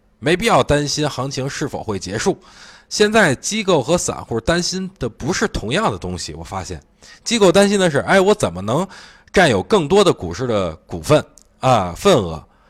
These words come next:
散户担心的就是会不会再被套啊？真，说实话，真要想做完本次这个大行情，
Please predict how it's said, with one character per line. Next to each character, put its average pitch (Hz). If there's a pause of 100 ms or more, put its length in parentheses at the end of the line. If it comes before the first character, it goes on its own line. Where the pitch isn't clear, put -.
(100)
散 123
户 180
担 165
心 156
的 113 (180)
就 127
是 127
会 160
不 139
会 165
再 151
被 127
套 - (720)
啊？ 92
真， 185 (600)
说 175
实 160
话， 135
真 208
要 143
想 87 (360)
做 170
完 139
本 95
次 131
这 123
个 87 (580)
大 143
行 104
情， 82